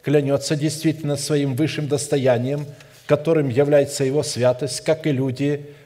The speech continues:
в удостоверении всякого спора клянутся высшим, что у них есть. Вот, допустим, на Востоке, допустим, где я жил, они там говорят: «Клянусь маме», потому что мама для них — это священное. Они,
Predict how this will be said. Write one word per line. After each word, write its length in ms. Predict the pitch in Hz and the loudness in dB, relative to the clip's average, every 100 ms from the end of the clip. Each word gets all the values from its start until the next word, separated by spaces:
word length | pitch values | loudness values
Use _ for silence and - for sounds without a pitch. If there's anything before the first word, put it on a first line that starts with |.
| - | -2
в 60 | 151 | 0
удостоверении 640 | 147 - 147 151 165 143 | 0 -2 0 2 2 0
всякого 460 | - 156 143 127 123 | 0 2 2 0 -4
спора 400 | - 151 160 165 | -2 2 2 2
клянутся 760 | 139 127 151 - 151 143 143 - 113 | 0 0 -2 -2 0 0 0 -10 -4
высшим, 500 | 120 185 127 117 107 | 4 4 4 -4 -8
что 220 | - 113 | -4 -4
у 20 | |
них 240 | 107 101 | -4 -8
есть. 380 | 117 85 - - _ _ _ - _ _ - | -8 -8 -12 -20 _ _ _ -20 _ _ 0
Вот, 340 | 139 - - | 0 0 -8
допустим, 560 | 113 123 135 - - 117 | -4 -2 -2 -6 -6 -2
на 100 | 120 | 0
Востоке, 720 | 120 - 175 - - 151 143 - - _ _ _ _ _ _ _ _ _ _ _ _ _ _ _ | 0 0 -2 -2 -2 -2 -2 -10 -20 _ _ _ _ _ _ _ _ _ _ _ _ _ _ _
допустим, 460 | - - 113 - 104 | -14 -8 -8 -6 -2
где 160 | 123 110 | 0 0
я 80 | |
жил, 380 | 107 117 143 143 - - - _ | -2 -2 -2 -2 -8 -20 -20 _
они 200 | - 131 | -4 -2
там 200 | 127 120 | 0 -2
говорят: 260 | 117 113 113 | -2 -6 -6
«Клянусь 560 | 113 123 135 120 - - 107 | -2 -2 -2 -6 -10 -12 -6
маме», 500 | 117 95 80 82 - _ _ _ _ _ _ - | -6 -6 -10 -16 -20 _ _ _ _ _ _ -6
потому 180 | 113 113 | -4 -2
что 120 | 113 | -2
мама 240 | 127 113 | -2 -2
для 140 | 101 110 | -2 -4
них — 180 | 101 | -4
это 140 | 110 101 | -8 -8
священное. 640 | - 117 - 120 82 92 | -8 -8 -6 -6 -6 -6
Они, 220 | 110 113 | -4 -6